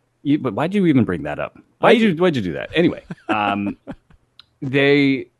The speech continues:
Speaker 1: like, they struggle with tempo, and it's funny 'cause they're like, you know, the, the, the locals are like, "Why can't we make a bucket?" And it's like, "Well, you had no tempo." And, and it's just a clock that's in every player's head. And you see a play that's sort of perfectly constructed, and it's a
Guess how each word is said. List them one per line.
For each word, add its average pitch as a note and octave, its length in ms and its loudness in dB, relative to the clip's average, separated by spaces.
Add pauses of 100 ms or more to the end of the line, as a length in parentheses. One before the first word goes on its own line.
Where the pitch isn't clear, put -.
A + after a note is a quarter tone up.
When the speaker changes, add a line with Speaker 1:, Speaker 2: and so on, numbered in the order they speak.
(340)
Speaker 1:
like, A#2+ 300 -6
they D#3 120 2
struggle F3 400 2
with A2 160 -2
tempo, G#2 440 -2
and G2+ 80 -6
it's F#2+ 120 -10
funny B2+ 320 -6
'cause G2+ 160 -12
they're G2 200 -6
like, F#2 340 -8 (280)
you F2+ 80 -8
know, E2+ 200 -6
the, F#2 140 -8 (120)
the, F2+ 140 -12
the E2 160 -12
locals F#2+ 360 -6
are F2+ 120 -6
like, F2 240 -8
"Why C3+ 140 -2
can't E3 200 -2
we E3 80 -4
make D#3+ 220 -2
a D3+ 80 2
bucket?" D3+ 560 -2
And A2 160 -4
it's G#2 120 -8
like, A2+ 200 -4
"Well, A3+ 200 2
you E3+ 140 2
had F#3+ 160 0
no F3 140 2
tempo." A2+ 520 0
And, A#2 160 -2
and C#3+ 280 2
it's C#3+ 180 -2
just G3 180 -6
a - 40 2
clock - 540 -6
that's F#2+ 220 -4
in F#2+ 140 -4
every A#2 220 0
player's G#2 400 -2
head. G2 320 -4
And E2+ 120 -6
you G#2 80 -4
see C#3+ 200 0
a C3 40 2
play A#2+ 280 0
that's A2 200 -2
sort G#2 220 -2
of F#2 100 -8
perfectly F#2+ 500 -8
constructed, F2 640 -6
and E2+ 120 -6
it's E2 140 -12
a E2+ 140 -8